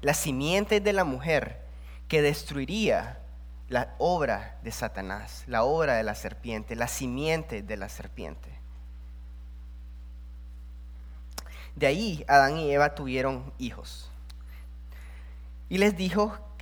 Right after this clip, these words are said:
am, y pasaron muchas generaciones hasta que llegamos a un hombre muy importante llamado Abraham. Dios escogió a Abraham y le dijo que de él saldría una gran nación. Le hizo esa promesa, que lo escogía a él y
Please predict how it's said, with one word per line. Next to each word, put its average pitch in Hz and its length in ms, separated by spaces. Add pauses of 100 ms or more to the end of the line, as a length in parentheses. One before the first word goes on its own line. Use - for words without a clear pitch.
am, 123 440 (520)
y 185 60
pasaron 208 380
muchas 220 240
generaciones 180 640
hasta 175 280
que 170 140
llegamos 143 500
a 131 120
un 139 120
hombre 151 220
muy 131 180
importante 147 520
llamado 120 600
Abraham. 107 600 (1300)
Dios 185 240
escogió 190 480
a 165 180
Abraham 156 420
y 175 100
le 151 100
dijo 175 240
que 196 120
de 165 300
él 208 140
saldría 151 520
una 165 240
gran 135 300
nación. 113 480
Le 113 80
hizo 180 300
esa 170 260
promesa, 139 500 (360)
que 156 100
lo 147 80
escogía 190 460
a 175 80
él 226 260 (420)
y 156 140